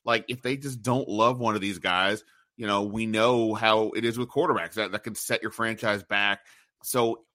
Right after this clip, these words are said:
you know, it's risk to say, "We'll wait till next year," and next year's class is apparently viewed as better at quarterback. So it's a risk 'cause you never know what's going to happen. But,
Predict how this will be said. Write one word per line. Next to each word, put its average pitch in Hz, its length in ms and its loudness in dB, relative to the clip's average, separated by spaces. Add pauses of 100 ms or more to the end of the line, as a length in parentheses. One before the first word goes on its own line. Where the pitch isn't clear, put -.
you 120 80 -4
know, 95 240 0
it's 123 120 -8
risk 120 600 -2
to 131 160 -6
say, 123 180 -2
"We'll 113 260 0
wait 104 260 -2
till 104 140 -6
next 95 340 -6
year," 110 180 -2
and 95 160 -4
next 98 240 -6
year's 98 140 -8
class 98 340 0
is 90 100 -14
apparently 95 600 -6
viewed 92 280 -6
as 90 160 -4 (460)
better 92 360 0
at 120 140 0
quarterback. 156 500 0 (520)
So 139 140 4
it's 135 120 0
a 117 80 0
risk 113 380 0
'cause 110 180 -4
you 107 80 -4
never 110 160 -2
know 107 140 2
what's 107 200 0
going 104 300 -2
to 90 60 -2
happen. 98 440 2 (1120)
But, 135 320 4